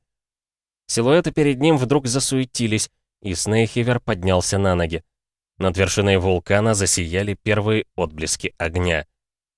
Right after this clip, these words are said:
Но вдруг оказалось, что это не вулкан перед миражом, это была башня, высокая, широкая и настолько древняя, что ее камни изъело временем, как природные обнажения породы,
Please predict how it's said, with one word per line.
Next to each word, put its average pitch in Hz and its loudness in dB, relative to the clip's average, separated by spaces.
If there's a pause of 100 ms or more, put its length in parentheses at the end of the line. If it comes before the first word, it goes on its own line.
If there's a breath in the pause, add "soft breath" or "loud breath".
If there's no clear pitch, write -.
(400)
Но 87 0
вдруг 92 -2
оказалось, 101 2
что - -2
это 101 2
не 101 2
вулкан 113 0
перед 92 0
миражом, 85 0 (400)
это 123 -2
была 135 4
башня, 117 -2 (440)
высокая, 90 2
широкая 101 2
и - -6
настолько 98 0
древняя, 120 0 (280)
что - -4
ее 98 0
камни 123 0
изъело 110 0
временем, 127 2
как - -4
природные 117 2
обнажения 107 0
породы, 113 4